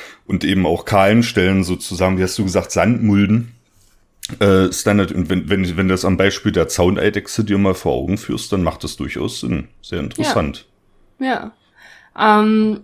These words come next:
Speaker 2: und dazu kommt auch, dass es halt noch einen Nährstoffeintrag von außen gibt. Ähm, und dieser Nährstoffeintrag von außen führt halt dazu, dass die, äh, der Boden eigentlich ein bisschen, ein bisschen gedüngt wird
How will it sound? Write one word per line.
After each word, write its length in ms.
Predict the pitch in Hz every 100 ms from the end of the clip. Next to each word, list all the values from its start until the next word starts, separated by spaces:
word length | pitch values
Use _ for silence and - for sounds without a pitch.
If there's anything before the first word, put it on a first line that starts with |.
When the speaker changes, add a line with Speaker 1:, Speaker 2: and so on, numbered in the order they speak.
| _ -
Speaker 2:
und 220 | 226 214
dazu 280 | 226 233 294
kommt 240 | 277 247 214
auch, 220 | 226 226
dass 200 | 220 214
es 160 | 208
halt 220 | 202 202 208
noch 160 | 196
einen 120 | 202 196
Nährstoffeintrag 840 | 185 202 208 190 190 - 180 -
von 120 | -
außen 360 | - 147 - 175
gibt. 280 | 165 - - - - - _
Ähm, 420 | 180 180 175 170
und 180 | 165 190
dieser 240 | 208 208 202
Nährstoffeintrag 640 | 190 202 202 196 208 202
von 100 | 196
außen 320 | 180 208 214
führt 180 | 202 208
halt 120 | 190
dazu, 260 | 190 - 185
dass 420 | 185 - - - - - _ 202 - _ _ -
die, 300 | 190 180 185
äh, 240 | 175 170
der 100 | 175
Boden 260 | 170 196 196
eigentlich 180 | 170 170
ein 40 | 175
bisschen, 540 | 175 180 165 165 160 - _ _ _ _ -
ein 60 | 202
bisschen 220 | - 185
gedüngt 420 | - 180 190 -
wird 300 | 160 156